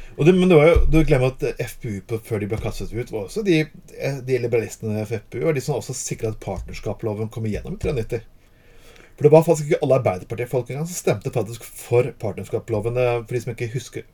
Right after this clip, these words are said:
kjenner til partnerskapsloven, var det loven som var før ekteskapsloven, eh, til homofile. Det var sånn midlertidig løsning som man hadde i seksten år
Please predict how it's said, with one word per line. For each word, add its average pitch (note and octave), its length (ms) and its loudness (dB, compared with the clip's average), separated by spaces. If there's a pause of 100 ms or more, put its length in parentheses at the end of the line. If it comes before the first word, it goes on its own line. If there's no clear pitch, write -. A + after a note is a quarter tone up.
(120)
kjenner G#2 300 -8
til G#2+ 80 -10
partnerskapsloven, B2+ 680 -2
var B2+ 140 4
det B2 80 6 (340)
loven G#2+ 240 0
som A#2 160 0
var G#2+ 80 -4 (220)
før C#3+ 320 -2 (500)
ekteskapsloven, F#2+ 720 -8 (320)
eh, G2 80 -8
til G2+ 160 -6
homofile. F2 260 -10 (300)
Det - 80 -8
var G#2+ 100 -4
sånn F2+ 140 -10 (180)
midlertidig G#2 560 -6
løsning G2 360 -10
som A2+ 120 -8
man G#2 80 -6
hadde F#2 160 -8
i - 60 -10
seksten G2 340 -10
år G2+ 140 -10